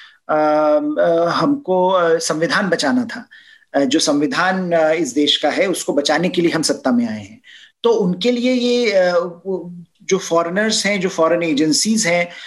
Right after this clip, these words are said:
अ, उनको वो, अ, किसी भी तरह की तकलीफ, ज-, ज्यादा परेशानी दें,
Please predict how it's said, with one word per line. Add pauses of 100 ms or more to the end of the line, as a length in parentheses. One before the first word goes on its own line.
(220)
अ,
उनको
वो,
अ,
किसी
भी
तरह
की
तकलीफ,
ज-,
ज्यादा
परेशानी
दें,